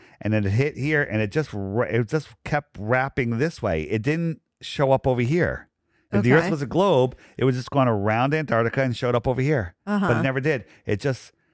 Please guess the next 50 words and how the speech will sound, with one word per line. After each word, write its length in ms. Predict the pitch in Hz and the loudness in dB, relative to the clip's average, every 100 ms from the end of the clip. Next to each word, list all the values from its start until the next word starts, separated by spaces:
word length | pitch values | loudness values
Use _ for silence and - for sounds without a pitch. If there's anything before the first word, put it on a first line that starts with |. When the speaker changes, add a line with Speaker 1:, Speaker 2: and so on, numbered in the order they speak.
| _ - | _ -2
Speaker 1:
it 140 | 143 | 0
acted 500 | 151 180 - 190 147 | 0 -4 -4 -6 -2
like 420 | 139 135 - - - | -2 -2 -6 -16 -6
Antarctica 580 | 120 131 131 131 - 117 | -2 2 2 2 0 2
was 220 | 110 104 | 2 -2
the 80 | 107 | -10
shoreline 500 | 127 117 117 117 107 | -6 -2 0 0 0
of 100 | 107 | 2
our 140 | 107 | 2
world. 500 | 117 156 101 80 - _ _ | 2 2 0 -2 -10 _ _
Speaker 2:
Mm-hmm. 460 | 208 220 196 175 190 - _ _ _ _ _ _ _ _ _ _ _ _ _ _ _ _ - | -4 -2 -2 -4 -6 -10 _ _ _ _ _ _ _ _ _ _ _ _ _ _ _ _ -4
Okay. 420 | 196 208 - 202 - | -2 0 0 0 -4
Speaker 1:
<laughs> 40 | - - - 151 143 | -6 -6 -6 -10 -10
So 200 | - 156 | -4 -2
it, 80 | 143 131 - | -2 -4 -4
it 180 | 127 | -2
didn't 340 | 160 180 160 - | 0 -2 -4 -6
antipode. 800 | 139 151 139 - 87 71 52 - _ | -6 -4 -6 -2 -2 -4 -12 -20 _
Speaker 2:
Right. 680 | 185 175 147 139 208 - - - | -4 -2 0 -2 -4 -6 -14 -4
Speaker 1:
It 360 | 156 156 143 | -4 -6 0
will 380 | 143 175 185 160 | 4 4 2 -2
go 200 | 107 98 | -2 4
Speaker 2:
But 160 | 269 214 | 6 6
most 440 | 220 330 440 - | 4 4 4 0
of 120 | 220 | -2
his, 400 | 226 214 208 214 | 0 2 2 2
Speaker 1:
Well, 180 | - 233 | 2 2
Speaker 2:
when 80 | 254 | 2
he 120 | 320 | 2
Speaker 1:
if 100 | 339 | 2
it, 120 | - 311 | 0 4
but 120 | 302 | 6
Speaker 2:
shows 220 | 381 370 | 6 4
Speaker 1:
if 60 | - | 4
Speaker 2:
it, 180 | 208 160 | 4 4
Speaker 1:
you, 60 | |
Speaker 2:
it's 180 | 151 135 | 4 2
Speaker 1:
if 40 | |
you 60 | 147 | 4
Speaker 2:
showing 400 | 254 302 269 214 | 4 4 2 -4
you 140 | 190 185 | -4 -4
that 180 | 180 | -4
they 160 | 190 180 | -2 0
are 260 | 165 190 - | 2 0 0
antipoding. 840 | 196 247 240 185 147 143 147 165 185 | -2 -4 -4 -6 -4 -4 -6 -8 0
Speaker 1:
Well, 180 | 139 143 | 2 4
if 180 | 139 127 | 2 0
you 100 | 123 | 0
have 300 | 123 143 | 0 0
an 60 | 143 | -2